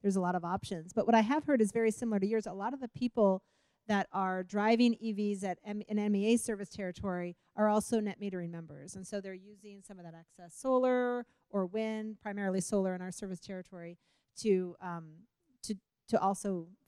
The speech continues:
fill their vehicle up. So it's definitely a common thing, and I think part of that is just those folks are naturally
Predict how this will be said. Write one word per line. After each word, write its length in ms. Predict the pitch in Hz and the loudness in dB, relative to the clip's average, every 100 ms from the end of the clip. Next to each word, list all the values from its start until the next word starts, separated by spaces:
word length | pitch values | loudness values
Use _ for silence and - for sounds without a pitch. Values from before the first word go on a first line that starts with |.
| - | -2
fill 200 | 185 175 | 0 0
their 160 | 170 | -4
vehicle 460 | 165 175 165 160 - | -6 -6 -6 -10 -8
up. 140 | 151 - | -12 -4
So 200 | - 190 | 2 2
it's 160 | - | 2
definitely 420 | 214 196 214 190 | -2 -2 -4 -6
a 60 | 180 | -10
common 540 | - 185 175 180 175 165 | -8 -8 -6 -6 -6 0
thing, 140 | 214 | 0
and 80 | 208 | 0
I 40 | 208 | -2
think 180 | 247 | -4
part 220 | - 320 311 | 2 4 4
of 80 | |
that 200 | 233 220 | 4 4
is 140 | 214 202 | 4 4
just 340 | 226 214 - _ _ _ _ - | 2 0 -2 _ _ _ _ 4
those 260 | 208 208 | 6 6
folks 240 | - 202 214 | 4 2 2
are 80 | 180 | -8
naturally 580 | 190 202 - 226 202 | -6 -8 -4 -2 0